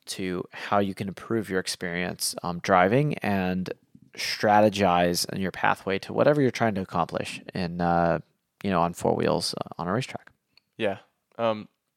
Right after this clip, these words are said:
Speaker 2: th-, since this is slightly more educational than we have done in the past, <laughs> or at least attempted, <laughs>
Speaker 1: Yeah.
Speaker 2: you can tell us if it was or not. Um, send us questions. If you, uh, there's a lot of information here, and there's a lot of, there's a lot of opinions here too, you know?
Speaker 1: Yeah.
Speaker 2: Um,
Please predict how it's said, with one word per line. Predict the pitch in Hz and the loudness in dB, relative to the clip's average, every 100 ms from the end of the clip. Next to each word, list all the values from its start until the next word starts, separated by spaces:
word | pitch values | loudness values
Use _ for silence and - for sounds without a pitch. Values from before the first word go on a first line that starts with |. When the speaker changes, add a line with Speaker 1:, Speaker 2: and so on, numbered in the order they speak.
| - | -10
Speaker 2:
th-, | 117 | -6
since | - 120 120 | -4 -4 -4
this | 117 | -6
is | 127 120 | -4 -6
slightly | - 110 107 117 | 0 2 2 0
more | 117 107 107 101 101 _ _ _ _ - | -6 -4 -2 -2 -4 _ _ _ _ -6
educational | 113 110 - 107 - 113 107 | -6 -6 -8 -8 -8 -8 -8
than | 107 107 | -8 -10
we | 113 | -10
have | 113 95 | -10 -8
done | 110 104 | -6 -6
in | 104 | -8
the | |
past, | - - 113 - | -6 -4 -4 -4
<laughs> | |
or | |
at | 120 | -4
least | 143 127 - | -2 -4 -6
attempted, | 127 123 113 120 127 | -4 -4 -4 -6 0
<laughs> | 196 185 | 4 8
Speaker 1:
Yeah. | 208 196 123 131 | 8 8 6 4
Speaker 2:
you | |
can | 151 139 | 0 0
tell | 127 | 4
us | 117 117 | 4 2
if | |
it | 110 | 0
was | 113 107 | 2 0
or | 104 | 0
not. | 101 107 - - - - - | -2 -2 -8 -18 -18 -20 -4
Um, | - 113 101 101 - _ | 4 6 6 0 -12 _
send | - 123 | 0 0
us | 143 | 2
questions. | - 120 - 98 - - _ | 2 2 0 -10 -10 -14 _
If | 117 - | -10 -4
you, | 107 | -2
uh, | - 104 - | 0 -2 0
there's | 113 113 | 2 2
a | 113 | 4
lot | 113 123 | 8 8
of | 127 | 6
information | 127 110 110 117 117 | -2 -4 -4 -4 -6
here, | 120 120 113 | -4 0 0
and | 110 | -2
there's | 104 | -4
a | 104 | 4
lot | 104 | 6
of, | 107 107 107 _ - _ _ - | 8 6 2 _ -20 _ _ -6
there's | 131 120 | 2 8
a | |
lot | 120 135 | 10 10
of | |
opinions | 120 - 131 127 101 - | 6 -2 -4 -4 -6 -4
here | 98 | -4
too, | - 117 - - | -2 -4 -4 -8
you | 110 | -6
know? | 107 135 | -4 -4
Speaker 1:
Yeah. | 92 | -6
Speaker 2:
Um, | 104 107 104 | -4 -4 -4